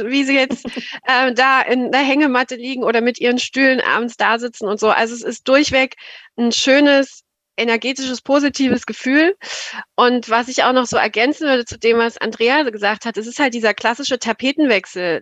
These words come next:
Speaker 1: das auf jeden Fall, was sie beschrieben hat und, äh, die Gefühle, die man da ausdrückt. Und was aber noch das Besondere ist, eben auch gerade wenn man sich ein Van, ähm, von uns, ne, ausleiht, ist einfach, dass ich entscheiden kann, wo ich hin möchte und eben nicht dieser Therapiealltag, den man so hat,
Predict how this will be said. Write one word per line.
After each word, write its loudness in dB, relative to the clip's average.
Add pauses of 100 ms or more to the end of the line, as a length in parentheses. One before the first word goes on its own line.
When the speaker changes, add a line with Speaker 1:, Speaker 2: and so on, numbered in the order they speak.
Speaker 1:
das -2
auf -4
jeden -2
Fall, 0
was -2
sie -10
beschrieben -2
hat -2
und, -6
äh, -2
die -8
Gefühle, -2
die 2
man 2
da 0
ausdrückt. -2
Und -2
was 0
aber -2
noch 0
das -6
Besondere 2
ist, -2
eben 0 (360)
auch -4
gerade 0
wenn 0
man 0
sich -10
ein -6
Van, 2
ähm, 0
von -2
uns, -4
ne, 4
ausleiht, 0 (460)
ist -6
einfach, -2
dass -2
ich -8
entscheiden 0
kann, -2
wo 0
ich 0
hin 6
möchte -2
und -2
eben 2
nicht 2
dieser -2
Therapiealltag, -2
den -6
man -2
so -10
hat, -4